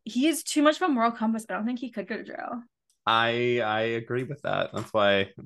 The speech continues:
Speaker 2: I like the dynamic of, like, if he is, what's he going,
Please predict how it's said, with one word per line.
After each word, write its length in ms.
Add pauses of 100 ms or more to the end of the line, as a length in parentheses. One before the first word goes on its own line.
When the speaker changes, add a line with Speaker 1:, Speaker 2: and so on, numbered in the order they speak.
(120)
Speaker 2:
I 60
like 280
the 80
dynamic 560
of, 200
like, 240 (240)
if 180
he 140
is, 580 (1000)
what's 200
he 60
going, 320